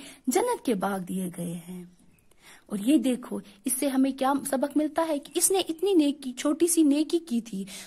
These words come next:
दुनिया में इतनी छोटी सी नेकी, इस बच्चे के पाँव से कांटा निकाला था और अल्लाह ताला ने इस कांटे के बदले उसको जन्नत के बाग नसीब किए।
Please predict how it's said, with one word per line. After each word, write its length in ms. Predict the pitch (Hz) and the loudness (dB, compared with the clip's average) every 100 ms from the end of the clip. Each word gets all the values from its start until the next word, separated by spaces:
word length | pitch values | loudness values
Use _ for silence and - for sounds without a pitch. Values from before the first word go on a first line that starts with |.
| - | -6
दुनिया 340 | 214 269 311 320 | 2 4 6 6
में 180 | 320 320 | 4 4
इतनी 240 | - 330 | 4 2
छोटी 300 | 330 294 294 | 2 0 0
सी 120 | 294 | 4
नेकी, 260 | 285 294 285 | 4 4 -2
इस 60 | - | -2
बच्चे 240 | 285 302 | 0 0
के 160 | 294 311 | -2 -4
पाँव 360 | 320 277 285 | -2 -2 0
से 120 | 311 320 - 269 - - - | 0 -4 -6 -14 -14 -20 4
कांटा 280 | 330 349 330 | 6 6 6
निकाला 400 | 240 - 214 208 | 4 0 -4 -4
था 140 | - | -8
और 120 | - - | -4 4
अल्लाह 180 | 381 381 | 4 2
ताला 380 | - 254 226 | -2 -2 -4
ने 220 | 226 226 - - | -6 -8 -12 -4
इस 140 | 349 - | -4 -2
कांटे 420 | 262 240 240 311 | 0 0 2 0
के 180 | 320 311 | 2 2
बदले 320 | 208 202 - | 0 -4 -8
उसको 260 | - - | -8 -6
जन्नत 440 | 220 277 311 349 320 | -2 6 8 8 6
के 120 | 226 | -4
बाग 240 | 185 202 | -2 -4
नसीब 320 | 240 202 202 185 | -4 -6 -6 -8
किए। 420 | - - 185 | -14 -14 -14